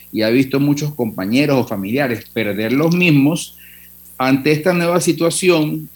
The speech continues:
y ante un gobierno que no presenta soluciones tangibles, está aún más preocupado de que el desempleo va a incrementar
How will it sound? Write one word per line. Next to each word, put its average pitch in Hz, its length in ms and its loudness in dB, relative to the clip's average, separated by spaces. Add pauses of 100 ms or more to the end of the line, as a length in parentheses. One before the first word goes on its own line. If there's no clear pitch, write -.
(200)
y 123 160 -2
ante 120 260 0
un 143 160 2
gobierno 156 720 2
que 107 80 -6
no 127 240 0
presenta 147 520 -2
soluciones 123 920 0 (400)
tangibles, 165 1000 2 (440)
está 135 420 -4
aún 139 360 6
más 131 260 0
preocupado 117 600 -2
de 101 180 -6
que - 80 -10
el 98 100 -4
desempleo 147 760 0 (280)
va 117 100 0
a 120 60 2
incrementar 95 840 -4